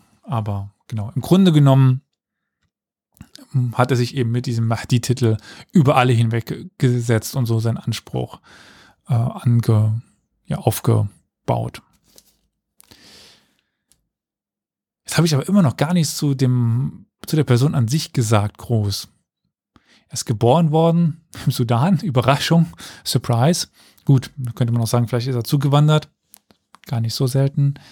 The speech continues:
Anders als seine Brüder, äh, ging er keine klassische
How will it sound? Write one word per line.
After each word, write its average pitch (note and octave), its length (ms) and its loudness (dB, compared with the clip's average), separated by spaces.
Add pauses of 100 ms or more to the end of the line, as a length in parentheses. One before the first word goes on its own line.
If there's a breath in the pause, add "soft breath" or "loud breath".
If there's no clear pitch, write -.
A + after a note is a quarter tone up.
(760 loud breath)
Anders E3+ 340 2
als D3+ 340 -2
seine B2+ 540 0
Brüder, F3 800 2 (1080)
äh, C#3+ 480 -2 (100)
ging D3+ 280 2
er C3+ 240 -2
keine B2+ 1080 0
klassische B2 880 -4